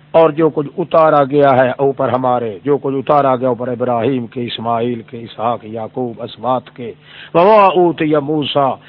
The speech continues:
اور جو دیا گیا موسیٰ کو، عیسیٰ، وَالنَّبِيُّونَ مِن رَّبِّهِمْ، تمام نبی اپنے رب کی طرف سے، ہم کسی ایک کے درمیان فرق نہیں کرتے۔ لَا نُفَرِّقُ بَيْنَ أَحَدٍ مِّنْهُمْ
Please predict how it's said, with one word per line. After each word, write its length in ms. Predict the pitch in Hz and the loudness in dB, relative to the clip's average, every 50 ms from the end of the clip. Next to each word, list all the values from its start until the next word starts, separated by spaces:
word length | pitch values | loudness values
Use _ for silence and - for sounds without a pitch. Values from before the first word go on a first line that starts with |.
| - - - _ | -20 -20 -12 _
اور 160 | - 175 160 | 2 2 2
جو 220 | 156 147 165 160 147 | 2 2 -2 -2 -2
دیا 420 | 131 147 226 233 220 208 170 160 | -4 -4 -2 2 2 4 4 2
گیا 300 | 139 139 151 151 151 143 | 0 -2 0 0 2 0
موسیٰ 520 | 131 123 147 170 160 - - 143 143 139 | 0 0 -2 -2 -2 0 0 0 0 0
کو، 240 | - 131 131 127 127 | -2 -4 -6 -6 -4
عیسیٰ، 440 | 151 175 165 143 - - 139 135 123 - _ - - - _ - | -4 -4 -4 -4 -4 -4 -4 -4 -4 -10 _ -20 -20 -20 _ 0
وَالنَّبِيُّونَ 920 | 175 254 262 233 220 214 190 165 185 180 160 143 147 170 175 170 165 160 | 2 2 2 2 0 0 0 0 0 -2 -2 0 0 2 2 2 2 0
مِن 160 | 160 151 151 | 0 2 2
رَّبِّهِمْ، 500 | 156 147 143 151 143 131 127 143 139 131 113 - _ | 0 0 0 -2 -2 -2 -2 -4 -4 -4 -6 -10 _
تمام 640 | - 214 233 247 254 254 247 247 240 233 233 214 208 | 2 4 4 6 6 6 6 6 6 6 6 4 2
نبی 540 | 202 202 208 190 185 196 196 190 185 185 | 2 2 2 2 2 2 2 2 2 2
اپنے 320 | 185 175 147 190 175 170 170 | 2 0 0 -2 0 0 0
رب 320 | 156 160 160 151 147 127 | 2 2 0 0 -2 -8
کی 140 | - 156 151 | -6 -6 -6
طرف 300 | 127 - 147 147 143 127 - - | -2 -2 -2 -2 -2 -4 -6 -8
سے، 180 | - 135 131 117 107 | -8 -6 -6 -2 0
ہم 220 | 151 170 156 147 120 | 0 0 0 -2 -4
کسی 360 | - 175 156 - 147 151 147 - - | -4 -6 -4 -2 -2 -4 -4 0 2
ایک 480 | 208 226 240 247 247 240 240 - - | 6 6 8 8 6 6 2 -2 -2
کے 100 | - 202 | -2 -2
درمیان 680 | 180 151 180 175 170 160 160 165 160 160 160 151 143 135 123 - - | 0 2 0 0 0 0 0 -2 0 0 0 0 0 -4 -6 -8 -2
فرق 320 | - 156 147 127 - - | -2 0 0 0 -2 -4
نہیں 240 | 127 120 135 131 117 | -6 -4 -4 -4 -6
کرتے۔ 480 | - - 123 104 98 _ - 113 135 147 - _ _ _ _ _ _ _ _ _ - - - _ - | -6 -8 -10 -10 -10 _ -6 -4 -4 -4 -6 _ _ _ _ _ _ _ _ _ -20 -20 -16 _ 2
لَا 300 | 147 185 190 180 170 156 | 4 6 6 6 6 4
نُفَرِّقُ 800 | 139 139 131 123 - - 277 269 214 208 196 180 160 - 175 151 | 4 2 -2 0 0 0 0 0 0 0 -2 -2 -2 -2 -4 -2
بَيْنَ 320 | 143 160 156 147 139 135 135 | 0 2 2 2 0 -2 -8
أَحَدٍ 520 | 131 - - 127 120 127 117 117 127 117 | -4 -2 0 0 0 -2 -2 -4 -6 -6
مِّنْهُمْ 520 | 110 107 113 117 110 104 95 - 120 131 | -6 -6 -8 -8 -10 -10 -10 -6 -6 -6